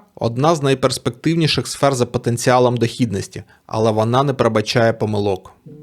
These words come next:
Водночас дивимося ширше. Акції та E T F, фізичні активи, фінансова грамотність, пасивний дохід і план раннього виходу на пенсію. Лише в такому контексті інвестиційні рішення будуть зваженими.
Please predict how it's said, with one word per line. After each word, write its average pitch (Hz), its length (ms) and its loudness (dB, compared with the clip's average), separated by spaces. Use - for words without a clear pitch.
Водночас 131 640 0
дивимося 143 580 0
ширше. - 500 0
Акції 156 420 0
та 113 120 0
E 95 200 -2
T 120 140 4
F, 123 60 2
фізичні 120 540 -2
активи, 113 600 2
фінансова 120 520 0
грамотність, 107 640 -2
пасивний 127 440 0
дохід 113 420 -6
і - 60 -8
план 135 300 0
раннього 123 320 0
виходу 113 360 -2
на 113 120 -2
пенсію. 98 400 -4
Лише 120 240 0
в 156 80 -2
такому 131 460 0
контексті 110 640 -4
інвестиційні 117 800 -4
рішення 113 420 -2
будуть 120 360 -4
зваженими. 95 600 -6